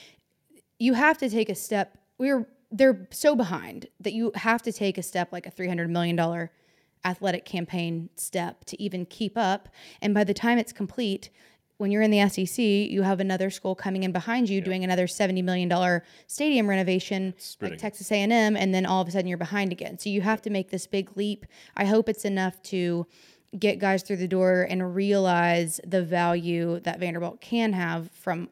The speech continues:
Speaker 1: every other perspective that's not going
Speaker 2: Right.
Speaker 1: oh and twelve,
Speaker 2: Uh,
Speaker 1: oh and
Speaker 2: twenty-one straight losses,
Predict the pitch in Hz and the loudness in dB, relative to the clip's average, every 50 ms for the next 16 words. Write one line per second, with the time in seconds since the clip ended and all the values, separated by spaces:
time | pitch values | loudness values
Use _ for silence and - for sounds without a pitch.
0 | _ - 196 180 190 185 - - 233 247 247 233 226 - 190 - - - 170 170 | _ -8 -6 -6 -6 -8 -8 -6 -4 -2 -2 -2 -4 -6 -10 -12 -10 -8 -8 -8
1 | - - 180 175 165 175 _ _ - - - - _ _ - 170 170 - - 220 | -8 -8 -8 -8 -8 -8 _ _ -20 -20 -20 -20 _ _ -8 -8 -8 -6 -2 -2
2 | 214 208 208 - - - - - 185 185 180 175 180 - _ _ - 185 175 175 | 0 0 -2 -4 -6 -8 -6 -6 -4 -4 -6 -8 -10 -12 _ _ -10 -8 -6 -4
3 | 175 175 175 170 170 180 175 175 180 _ _ _ _ - - 185 170 170 175 175 | -4 -4 -6 -6 -6 -8 -10 -12 -14 _ _ _ _ -14 -8 -6 -6 -4 -2 -4
4 | 170 170 180 - - - _ _ _ _ _ - - - - - 98 95 87 - | -4 -6 -8 -14 -20 -20 _ _ _ _ _ -20 -20 -14 -10 -10 -10 -8 -6 -4
5 | 139 135 127 120 110 104 - - 101 87 69 82 82 78 - - 82 - - | 0 2 2 2 2 2 0 -2 -4 -4 -4 -6 -8 -10 -10 -14 -18 -18 -20